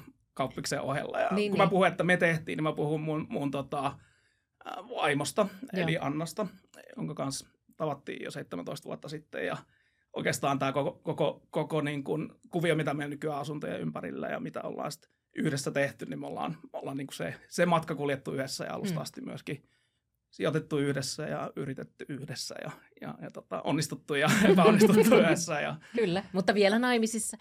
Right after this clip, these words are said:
Speaker 1: Vielä naimisissa, joo,
Speaker 2: <laughs>
Speaker 1: joo, still going strong ja,
Speaker 2: Joo.
Speaker 1: ja, ja tota, hyvällä meiningillä ja, ja olla, ollaan kasvettu yhteiseen suuntaan niin kuin monessa mielessä. Et se, se on ollut huikea, huikea juttu,
Speaker 2: Mm.
Speaker 1: että on ollut alusta asti joku,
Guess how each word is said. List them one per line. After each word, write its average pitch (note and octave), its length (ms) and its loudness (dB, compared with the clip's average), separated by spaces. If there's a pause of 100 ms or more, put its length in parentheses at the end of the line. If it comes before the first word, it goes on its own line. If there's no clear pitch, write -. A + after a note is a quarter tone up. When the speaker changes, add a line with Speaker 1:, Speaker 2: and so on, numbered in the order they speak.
Speaker 1:
Vielä A3 240 8
naimisissa, A3 500 10
joo, G#3+ 240 8
Speaker 2:
<laughs> E4 40 4
Speaker 1:
joo, F#3 140 4
still F#3 240 2
going F3 280 4
strong D#3+ 320 2
ja, D3 60 4
Speaker 2:
Joo. C#3 100 4 (200)
Speaker 1:
ja, - 240 -2
ja D3+ 100 -6
tota, - 220 -8
hyvällä D#3 280 2
meiningillä C#3 520 -4
ja, - 160 -6 (480)
ja - 180 -6
olla, - 420 -6
ollaan C#3 240 -4
kasvettu C#3+ 380 -4
yhteiseen - 460 -8
suuntaan C#3 440 -10
niin - 80 -14
kuin - 80 -12
monessa D#3 300 -10
mielessä. - 300 -18
Et - 100 -20
se, - 80 -12 (200)
se - 160 -20
on F3 80 -12
ollut D3 140 -10
huikea, D#3+ 300 -10 (540)
huikea D#3 280 2
juttu, D#3+ 320 0 (100)
Speaker 2:
Mm. G3+ 240 0
Speaker 1:
että G3+ 120 -6
on E3 60 -8
ollut - 280 -8
alusta D3 300 -8
asti - 180 -10
joku, - 260 -14